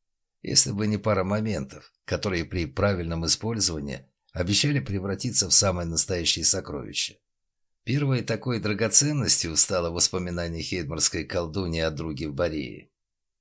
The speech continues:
Она даже мысленно так его называла, однако характер их взаимоотношений все же был несколько иным – более подходящим для поддерживающих личные контакты агентов на задании.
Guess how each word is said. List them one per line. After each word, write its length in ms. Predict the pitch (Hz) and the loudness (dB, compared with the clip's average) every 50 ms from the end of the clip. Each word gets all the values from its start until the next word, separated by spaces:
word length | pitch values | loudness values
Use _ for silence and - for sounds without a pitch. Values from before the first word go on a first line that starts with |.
| _ _ _ _ | _ _ _ _
Она 260 | - 87 92 104 131 | -6 -4 -2 0 -2
даже 300 | 131 127 135 131 120 123 | -2 0 0 0 0 -2
мысленно 560 | 117 104 113 139 147 - - 101 101 85 76 69 | -2 -2 -2 2 2 2 2 2 0 -2 -4 -4
так 240 | - 82 78 - | -4 -4 -6 -4
его 220 | - 80 76 76 76 | -4 -6 -6 -6 -6
называла, 680 | 76 76 73 - 76 71 65 60 52 50 - - - - | -4 0 0 0 0 -2 -6 -12 -12 -14 -16 -18 -18 -12
однако 400 | - 90 85 78 98 90 - - | -8 -8 -6 -4 -6 -6 -6 -6
характер 480 | - - 95 92 87 85 - - 90 85 | -6 -2 -2 -2 -2 -2 -4 -6 -4 -4
их 240 | 85 78 - - - | -4 -4 -6 -8 -8
взаимоотношений 1200 | 82 80 90 87 87 82 82 82 - - 90 90 85 - - 110 110 101 85 69 67 67 - _ _ _ _ _ _ | -4 -2 -2 -2 -2 -2 -4 -6 -6 -6 -6 -2 0 0 0 -2 -2 -6 -6 -8 -10 -12 -14 _ _ _ _ _ _
все 220 | - - 151 - | -8 -8 -6 -6
же 120 | 104 110 107 | -6 -6 -4
был 220 | 101 107 98 95 | -4 -4 -4 -2
несколько 560 | 101 104 95 - - 101 90 - - 104 110 | -2 0 0 0 0 -2 -4 -4 -4 -6 -4
иным – 380 | 117 110 95 71 60 - - _ _ _ _ _ _ _ _ _ _ _ 78 | -4 -4 -4 -6 -6 -8 -12 _ _ _ _ _ _ _ _ _ _ _ -6
более 240 | 87 101 95 92 85 | -4 -4 -2 -4 -4
подходящим 680 | - 92 - - 101 92 107 120 113 - - 82 80 | -6 -6 -6 -4 -4 -2 0 2 2 2 2 0 -2
для 280 | 69 85 82 80 78 76 | -4 -2 -2 -2 -2 -2
поддерживающих 920 | - 92 87 78 73 104 110 95 82 90 85 85 80 - 85 76 - 90 | -2 -2 -4 -2 -2 -4 -4 -2 -2 -2 -2 -2 -2 -2 -4 -4 -6 -6
личные 380 | 92 90 80 - 90 87 80 | -2 2 2 2 2 0 -4
контакты 560 | - 95 92 87 - - 113 - - - - | -4 -4 -6 -6 -4 -4 -6 -6 -6 -4 -4
агентов 480 | 85 80 71 71 87 78 71 - 71 - | -4 -4 -2 -4 -4 -6 -6 -8 -10 -10
на 100 | - 80 | -8 -6
задании. 640 | 76 80 87 85 71 71 67 58 55 57 - - | -4 -2 -4 -4 -4 -6 -6 -8 -8 -14 -18 -20